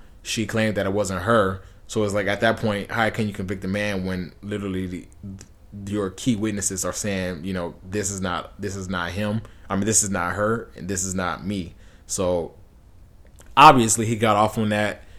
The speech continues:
and he went on to have a huge career beyond that. But it's like, this stuff has been around for a while. Like, I think everybody knew that he has done this. But despite that, you know, he has gone on to have hit singles. He has gone on to work with people.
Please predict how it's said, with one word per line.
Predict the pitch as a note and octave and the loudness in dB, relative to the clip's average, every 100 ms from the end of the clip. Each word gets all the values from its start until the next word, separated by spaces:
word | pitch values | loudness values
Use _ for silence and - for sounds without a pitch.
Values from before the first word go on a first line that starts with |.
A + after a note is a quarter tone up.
| - | -12
and | - G2+ G2 | -4 -2 -2
he | G#2 | -2
went | G#2 G#2 | 0 0
on | G2+ | 0
to | F#2+ | -2
have | F2 G2+ F#2 | 0 2 2
a | F#2 F2+ E2+ - - - - - - - | 0 -2 -6 -16 -20 -20 -20 -20 -18 -12
huge | - D3 C#3+ - | 6 8 8 6
career | A#2+ A2+ G#2 F#2 E2 - G#2+ | 0 2 2 0 -4 -12 -6
beyond | G#2 A2 A#2+ G#2 | 0 4 4 4
that. | F#2 D2 - - - | 0 -4 -12 -20 -4
But | G2 A2 | 0 2
it's | A2 | 2
like, | G#2 F#2+ F#2 | 2 0 2
this | D3+ | 2
stuff | D3+ E3+ C#3 | 6 4 6
has | A#2+ G2+ | 2 2
been | A2 G#2 | 0 0
around | F2+ F2+ G2+ G2+ F#2+ | -2 0 2 2 0
for | F#2 F2+ D#2+ | -2 -2 -2
a | |
while. | D2 D#2+ F2+ E2+ D#2+ | -2 -2 0 0 0
Like, | D#2 | -4
I | E2+ | -4
think | D3 B2+ - | -4 -4 0
everybody | B2 A2 G#2+ G2+ | 2 4 2 2
knew | G2+ G#2+ | 0 -2
that | F#2+ | -2
he | F#2+ | -4
has | F2 D2+ | -6 -6
done | E2 G2 F2+ | -6 -6 -6
this. | D2+ C#2 - - - - | -8 -12 -16 -20 -18 -2
But | G#2+ | 0
despite | F#2+ - A#2+ C#3 C#3+ | 2 2 6 6 6
that, | A2 G2 G2 - | 2 0 0 -6
you | A2 | -4
know, | G#2 | -2
he | F#2 A#2 | 0 2
has | A2 | 2
gone | F#2+ A2 G#2+ | 2 2 2
on | G#2 | 0
to | G2+ | -2
have | F#2+ F#2+ | -2 -2
hit | A2+ | -2
singles. | - A2 G2+ G2 | 0 0 -2 -4
He | G2+ | -2
has | F#2+ F2+ | -4 -4
gone | F2+ G2 F2+ | -4 -4 -4
on | F2+ | -6
to | F2+ | -8
work | E2 F#2+ A#2+ - | -4 0 0 0
with | A2+ | -2
people. | A#2+ A2 A2 | -2 0 -4